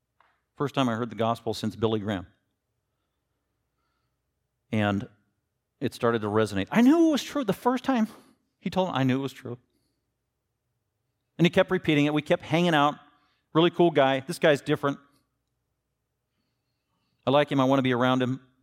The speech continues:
And he, but he just kept giving me the gospel and telling me about Jesus. And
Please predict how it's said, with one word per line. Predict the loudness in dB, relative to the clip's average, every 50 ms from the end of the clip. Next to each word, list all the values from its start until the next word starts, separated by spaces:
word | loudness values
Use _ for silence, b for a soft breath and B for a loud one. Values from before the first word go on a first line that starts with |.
| _ _ _ -4
And | -4
he, | -2 -2 -4 -8 _ _
but | -8 -8
he | -8
just | -8 -10 -8
kept | -8 -8 -8 -6
giving | -6 -6 -4 -4
me | -4 -4
the | -4 -6
gospel | -4 -4 -4 -6 -8 -10 -8 -6
and | -6 -6 -6
telling | -6 -6 -6
me | -4
about | -4 -6 -6 -6
Jesus. | -8 -8 -8 -8 -8 -8 -10 -12 -12 -10
And | -12